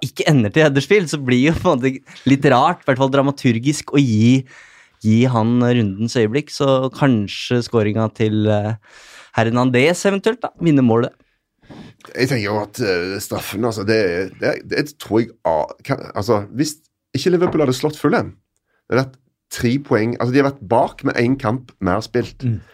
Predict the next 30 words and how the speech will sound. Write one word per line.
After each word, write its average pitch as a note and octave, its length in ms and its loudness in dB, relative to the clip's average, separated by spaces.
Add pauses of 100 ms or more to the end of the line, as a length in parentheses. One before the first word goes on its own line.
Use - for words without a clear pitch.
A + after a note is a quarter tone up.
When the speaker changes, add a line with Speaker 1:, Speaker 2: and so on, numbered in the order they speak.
(160)
Speaker 2:
og G#2 80 -10
da D#3 100 4
tror F#3 180 0
jeg C3+ 80 2
det A#2 140 4
løpet G2 180 0
hadde G2+ 160 0
vært A2 160 -8
kjørt. - 540 -6 (100)
Speaker 1:
Mm. A#2 320 2
Speaker 2:
Altså, A#2 160 -2
det C#3 140 4
hadde G2 180 0
ikke, - 180 -4
City F3+ 280 -6
kommer D3+ 180 0
til D3 100 4
å A2+ 60 4
avgi B2 160 0
poeng, C#3+ 320 0
men C3 160 2
nå - 320 -10
kunne C#3+ 160 2
de F3+ 40 -2
tålt A2+ 520 -2
å A2 80 -10
tå-, - 320 -6
tapt F#2+ 280 -2
en A#2 100 2
match, - 340 -6